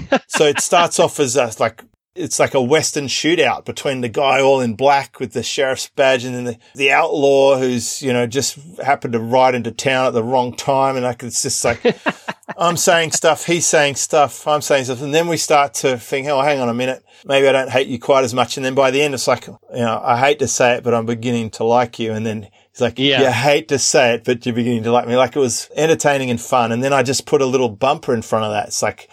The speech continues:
Speaker 2: "You won't believe what we talked about on this episode. You know, you've never heard anything like this." And then we put framing around it, like, "Here's John Lee Dumas you've never heard before."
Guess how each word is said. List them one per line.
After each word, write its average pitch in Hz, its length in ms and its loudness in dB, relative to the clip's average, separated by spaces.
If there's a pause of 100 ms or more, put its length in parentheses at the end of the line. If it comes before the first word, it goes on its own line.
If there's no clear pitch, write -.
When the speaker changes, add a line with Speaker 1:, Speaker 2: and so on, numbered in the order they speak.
(100)
Speaker 2:
"You 135 200 -2
won't 147 260 2
believe 131 560 4
what 120 180 2
we 117 120 -2
talked 113 260 0
about 110 160 2
on 107 60 -2
this 104 140 -6
episode. 104 640 -2
You 107 120 0
know, 110 80 -4
you've 113 160 -4
never 131 280 2
heard 117 180 4
anything 110 300 -6
like 104 200 -6
this." 104 340 -6
And 107 80 -8
then 110 200 -8 (260)
we 135 80 -2
put - 240 0
framing 143 460 0
around 123 400 4
it, 123 120 2
like, 113 320 0
"Here's 147 380 0
John 131 260 0
Lee 120 160 2
Dumas 113 420 0
you've 110 160 -4
never 123 360 0
heard 113 200 2
before." 104 460 -2